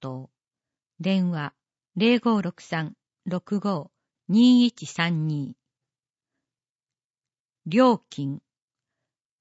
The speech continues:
介護保険料、長寿化保険料担当。電話、零五六三、六五、二一一八。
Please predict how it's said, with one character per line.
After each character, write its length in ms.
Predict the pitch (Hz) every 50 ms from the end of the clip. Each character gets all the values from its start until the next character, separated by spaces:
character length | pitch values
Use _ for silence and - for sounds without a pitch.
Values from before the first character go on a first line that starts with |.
| _ _
介 260 | - 233 254 277 262
護 120 | 262 277
保 100 | 240 254 254
険 340 | - - 240 214 180 147 135
料、 340 | 135 139 135 127 - - _ _ _ _ _ _ _ _ _ _ _ _ _
長 300 | - - 214 214 220 220
寿 140 | - 220 208
化 280 | - - 190 185 175 -
保 140 | _ - 180 - -
険 280 | 247 254 247 240 208
料 220 | 165 151 143 135 143
担 300 | - 160 156 160 147 143 -
当。 320 | - 139 135 131 127 139 _ _ _ _ _ _ _ _ _ _ _ _ _ _ _
電 280 | - 190 196 185 180 170
話、 260 | 160 147 147 147 - _ _ _ _ _ _ _ -
零 220 | 202 226 240 220
五 220 | - 233 220 202
六 120 | 170 156 170 -
三、 360 | - - - 165 165 151 - - _ _ _ _ _
六 120 | - 185 180 - - 208 175
五、 340 | - 196 185 156 - - _ _ _ _ _
二 360 | - 185 214 226 233 233 240
一 220 | 240 - _ - -
一 280 | - 165 - - - 160
八。 460 | 120 135 143 - _ - 156 - -